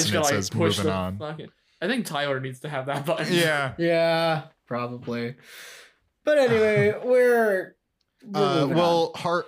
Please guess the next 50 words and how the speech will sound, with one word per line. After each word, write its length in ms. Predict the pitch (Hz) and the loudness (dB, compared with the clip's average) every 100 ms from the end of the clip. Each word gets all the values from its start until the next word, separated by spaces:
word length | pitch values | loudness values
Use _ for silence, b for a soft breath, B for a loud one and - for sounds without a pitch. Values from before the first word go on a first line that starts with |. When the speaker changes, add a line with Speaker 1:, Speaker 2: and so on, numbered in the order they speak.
| - | -8
Speaker 2:
Carly 520 | - 156 160 165 160 | -4 -2 0 0 0
arrives 480 | 151 143 135 135 - | 0 0 0 -2 -2
home. 480 | 135 123 127 127 120 | 0 0 0 -2 -4
Harper 500 | - 120 117 120 120 | -4 -4 -2 0 0
says, 340 | - 107 101 | 0 -2 -2
like, 140 | 98 95 | -2 -4
"I 100 | 104 | -4
had 100 | 110 | -4
a 40 | |
great 240 | 107 123 113 | -2 -2 -2
idea. 400 | 110 104 117 107 | -4 -4 -4 -4
I 40 | |
want 300 | 95 101 - | -4 -6 -8
you 40 | |
to 60 | 98 | -6
wear 180 | 95 85 | -4 -4
a 60 | |
tux." 720 | 82 - 107 - - - - - b b b | -6 -8 -6 -6 -4 -2 -2 -4 b b b
Speaker 3:
Mm-hmm. 220 | 147 135 143 | -6 -4 0
Speaker 2:
Carly's 440 | 120 117 113 107 | 0 2 0 0
like, 240 | 110 107 | -2 -2
"Well, 120 | 143 160 | -2 -2
actually, 340 | 180 - 180 | -2 -2 0
I 100 | 156 | 0
had 180 | 147 139 | 0 0
this 220 | 139 - | -2 -2
old 300 | 127 117 120 | -2 -2 -2
dress 600 | 113 120 113 - - - - | -2 -2 -2 -2 -2 -2 -2
that 100 | 110 | -2
I 80 | |
wore 240 | 110 110 110 | 0 0 0
years 380 | 123 147 143 139 | 0 0 -2 -2
ago 480 | 131 127 127 127 | -2 -2 0 0
that 140 | 120 120 | 0 -2
I 80 | 120 | -2
thought 260 | 127 120 | -2 -4
maybe 320 | 120 123 120 120 | -2 -4 -2 -2
I 80 | |
should 180 | 117 127 | -4 -6
wear." 480 | 120 120 120 120 120 _ _ _ _ _ _ _ - | -4 -2 0 -2 -6 _ _ _ _ _ _ _ -10
And 260 | 120 110 107 | -6 -4 -6
Harper 420 | - 135 135 160 | -2 -2 0 0
is 120 | 135 | 0
upset 540 | 131 - - 135 135 | -2 -2 -2 -4 -6
that 100 | - | -8
she's 200 | - 110 117 | -6 -4 -2
not 260 | 120 117 | -4 -4
being 400 | 120 113 113 117 | -4 -4 -4 -4
listened 400 | 151 151 165 151 - | -4 -2 -2 -2 -4
to. 500 | - 147 143 139 139 | -4 -2 -2 -2 -6